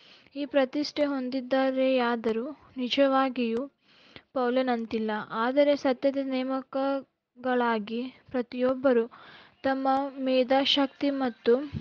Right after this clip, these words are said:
ಅವಕಾಶಗಳಿಗನುಸಾರವಾಗಿ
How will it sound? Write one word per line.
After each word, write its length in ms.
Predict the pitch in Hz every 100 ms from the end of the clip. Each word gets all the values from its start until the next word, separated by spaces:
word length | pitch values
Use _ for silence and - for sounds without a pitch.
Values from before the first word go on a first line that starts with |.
| - - - _ _ - -
ಅವಕಾಶಗಳಿಗನುಸಾರವಾಗಿ 2000 | 269 262 262 254 269 285 269 262 254 254 254 - 254 254 254 247 247 226 233